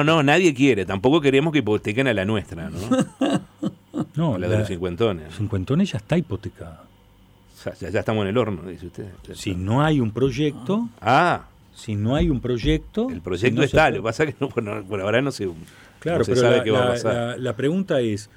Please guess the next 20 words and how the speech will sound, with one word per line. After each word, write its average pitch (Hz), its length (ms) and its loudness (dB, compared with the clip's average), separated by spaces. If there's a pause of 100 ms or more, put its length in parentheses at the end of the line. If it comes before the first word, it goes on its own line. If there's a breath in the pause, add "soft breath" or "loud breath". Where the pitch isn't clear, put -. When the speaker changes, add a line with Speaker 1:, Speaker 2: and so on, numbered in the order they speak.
(220 soft breath)
Speaker 1:
¿yo 156 220 0
peleo 147 320 4
por 113 180 -2
la 104 140 -2
mía 147 340 -4
y 104 120 0
el 107 100 0
resto 113 560 -4
de 104 100 -8
la 104 80 -4
sociedad 107 340 -8
no 110 100 -4
me 101 80 -4
interesa? 127 640 -10 (1600 soft breath)
No 113 140 -6
está 147 180 -10
bueno 120 380 -4
eso 107 160 -12
tampoco, 104 500 -14
¿no? 147 160 -14